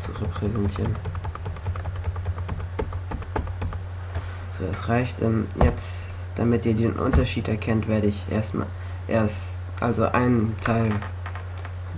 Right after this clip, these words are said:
so lassen, wie es ist, und den anderen Teil verändern. Ähm, dazwischen tue ich einen Break-Tag. Oder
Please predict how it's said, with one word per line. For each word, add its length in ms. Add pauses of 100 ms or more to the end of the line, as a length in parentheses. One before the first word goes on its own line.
(380)
so 220
lassen, 340
wie 120
es 120
ist, 300 (260)
und 240 (160)
den 140
anderen 320
Teil 340
verändern. 440 (720)
Ähm, 280
dazwischen 400
tue 100
ich 80
einen 140
Break-Tag. 560 (1300)
Oder 300